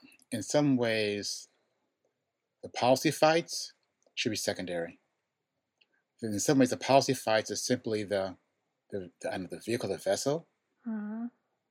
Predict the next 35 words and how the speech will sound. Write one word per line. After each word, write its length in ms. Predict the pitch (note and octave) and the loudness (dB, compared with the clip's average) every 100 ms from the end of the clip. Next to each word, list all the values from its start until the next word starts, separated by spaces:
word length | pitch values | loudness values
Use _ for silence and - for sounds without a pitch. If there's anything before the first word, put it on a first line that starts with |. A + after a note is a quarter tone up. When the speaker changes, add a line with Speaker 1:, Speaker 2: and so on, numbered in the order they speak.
| - | -8
Speaker 1:
to 80 | A2 | -2
do 160 | A#2+ | 2
the 100 | B2 | 2
deep 260 | F#2+ A#2 A#2 | 2 0 0
sort 260 | - - A2 | -2 -2 -2
of 120 | G#2 | -2
personal 440 | - C3 B2+ A2+ G#2+ | 2 2 2 -2 -2
change 720 | - G2+ F#2 F2+ F2+ - - _ _ _ _ _ | -2 -2 -6 -10 -8 -10 -12 _ _ _ _ _
that 120 | A2 | -2
builds 160 | F#2 A#2 | 0 0
its 80 | F#2+ | -2
power 260 | - G#2 F#2 | -4 -4 -2
to 60 | |
change 240 | F2 G2+ E2+ | -4 -4 -6
the 80 | E2+ | -6
world. 340 | F2+ E2+ - _ _ _ _ _ _ | -6 -6 -10 _ _ _ _ _ _
Speaker 2:
Yep. 120 | C#4 - - | -8 -8 -10
Speaker 1:
Um, 200 | F#2+ F#2 | -12 -10
and, 120 | G#2+ - | -10 -8
and, 160 | G#2+ G#2+ | -8 -6
and 100 | A#2+ | -6
a 60 | G#2+ | -4
lot 180 | A2+ A#2+ | 0 0
of 100 | B2 | 0
times 500 | B2 A2 G#2 G2+ - | -2 -2 -4 -8 -6
what 120 | G#2+ | -4
happens 640 | G#2 G#2 G#2 G2+ F#2 - - _ _ _ _ _ _ _ _ _ - | 0 -2 -2 -8 -10 -14 -18 _ _ _ _ _ _ _ _ _ -6
is 140 | A#2 | 2
because 480 | C3 - A2+ G#2+ - | 2 4 2 2 2
of 460 | G2 F#2+ F#2+ - - _ _ _ _ _ _ - | 0 0 -4 -10 -20 _ _ _ _ _ _ -12
Mister 200 | F2 F#2 | -10 -6
Foundation, 640 | G2 F#2+ F#2+ G2+ G#2 G2 - | -6 -4 -2 2 2 0 -14
a 60 | - | -12
Ms. 220 | F#2 G2+ | -8 -6
Foundation, 560 | - F#2+ G2+ G2+ - E2 | -4 -2 -2 -2 -4 -10